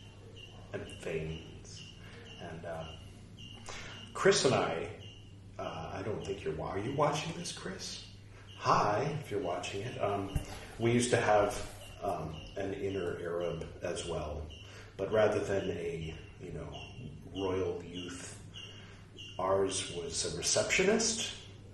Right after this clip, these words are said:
that sat at the front desk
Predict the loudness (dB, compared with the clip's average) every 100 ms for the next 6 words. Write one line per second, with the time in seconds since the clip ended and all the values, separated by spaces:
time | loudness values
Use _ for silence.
0 | 0 0 4 4 8 8 8 4 2 4
1 | 4 2 -8 -12 -14 -8 -4 -2 0 0
2 | 0 2 2 2 0